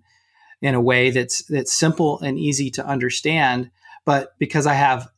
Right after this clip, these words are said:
uh, there's a passion behind it, they recognize that I know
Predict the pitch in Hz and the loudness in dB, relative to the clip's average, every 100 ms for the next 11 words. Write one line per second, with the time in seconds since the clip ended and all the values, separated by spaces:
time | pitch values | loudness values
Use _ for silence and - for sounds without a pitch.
0 | - 127 139 139 127 120 - 160 156 143 | -6 -4 -2 -2 -4 -4 2 2 2 -2
1 | 127 117 151 208 - - 147 139 139 160 | -2 0 0 2 0 -2 0 2 0 0
2 | 143 131 120 127 123 131 123 - - - | -2 0 0 0 0 -2 -2 -12 -20 -20
3 | - - - 135 143 139 139 147 170 | -20 -18 -2 0 2 2 2 2 0